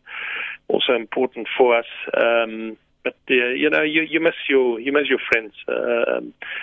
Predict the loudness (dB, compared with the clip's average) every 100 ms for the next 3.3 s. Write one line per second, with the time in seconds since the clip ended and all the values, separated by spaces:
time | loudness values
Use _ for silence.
0 | -4 2 2 2 2 2 2 2 4 2
1 | 0 -6 -6 -4 -4 -8 -6 0 4 4
2 | 4 0 -2 0 2 -2 -4 -10 0 0
3 | 0 -6